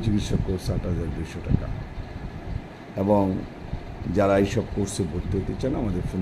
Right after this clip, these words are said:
নম্বরে যোগাযোগ করতে পারেন। ফোন করার, আমাদের সাথে সাক্ষাতের পূর্বে অবশ্যই ফোন করবেন। ভর্তির সময় বায়োডাটা, ছবি, এনআইডি কার্ড, জন্ম নিবন্ধন, এগুলো প্রয়োজন হবে। আবারও বলছি, আমাদের ফোন নম্বর জিরো ওয়ান সেভেন ডাবল ওয়ান ডাবল থ্রি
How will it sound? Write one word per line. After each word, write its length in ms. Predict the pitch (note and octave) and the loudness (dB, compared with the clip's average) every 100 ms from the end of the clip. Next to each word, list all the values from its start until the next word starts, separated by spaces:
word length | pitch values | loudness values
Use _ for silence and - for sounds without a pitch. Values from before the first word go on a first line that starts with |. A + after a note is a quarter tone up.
| F2 | 0
নম্বরে 240 | E2+ E2+ D#2+ | 0 -2 0
যোগাযোগ 300 | F2 F#2 F2 - | 0 0 0 -4
করতে 200 | E2 - | -2 0
পারেন। 160 | - - - | 0 0 0
ফোন 120 | F#2+ F2+ | -2 -2
করার, 340 | F#2 F2+ E2+ - - - - - - - - - - - - | -2 -2 -2 -6 -8 -12 -12 -12 -12 -12 -12 -14 -4 -2 0
আমাদের 360 | E2+ F2+ D#2+ - - | 0 2 2 0 0
সাথে 200 | G#2 G2 - | 0 0 -4
সাক্ষাতের 460 | - - A2+ G#2 G#2 | -4 -2 0 2 2
পূর্বে 240 | F#2+ G2 F#2+ | 2 2 2
অবশ্যই 340 | F#2+ F#2+ A#2+ - | 2 0 0 2
ফোন 140 | A#2 A#2 | 0 2
করবেন। 280 | C3+ - G3+ - | 0 0 -2 0
ভর্তির 280 | G#2 - - | 0 0 0
সময় 220 | G2 F#2 F2 | 2 2 4
বায়োডাটা, 420 | F2+ E2+ E2 F2 - | 4 2 0 -2 -2
ছবি, 300 | F#2 D#2 E2+ - - - - - F2 | -2 0 2 2 2 2 0 -4 2
এনআইডি 280 | F#2+ F2+ F2 | 4 4 2
কার্ড, 220 | F2 E2+ | 2 2
জন্ম 200 | F2+ F2 E2+ | 2 2 2
নিবন্ধন, 320 | D#2+ D#2+ D#2 D2+ | 0 0 0 0
এগুলো 220 | D2 C#2+ C#2 | -2 -4 -4
প্রয়োজন 340 | - - - - | -2 0 -2 0
হবে। 220 | - - - - - - - - - - | 0 0 -2 -2 -2 -4 -4 -4 -4 -4
আবারও 280 | F2+ G#2+ A#2 | 0 6 6
বলছি, 260 | A#2 C3 B2+ | 6 2 2
আমাদের 260 | B2+ A#2+ A#2 | 0 2 2
ফোন 120 | B2 B2+ | 2 2
নম্বর 200 | B2 D#3 B2+ | 2 4 4
জিরো 140 | A2 G#2 | 4 4
ওয়ান 160 | G2 F#2+ - | 4 2 2
সেভেন 240 | G#2+ - C#3 | 2 4 2
ডাবল 220 | F#2+ F2+ | 2 0
ওয়ান 120 | E2+ D#2+ | 0 2
ডাবল 200 | - - | 2 2
থ্রি 100 | - | 0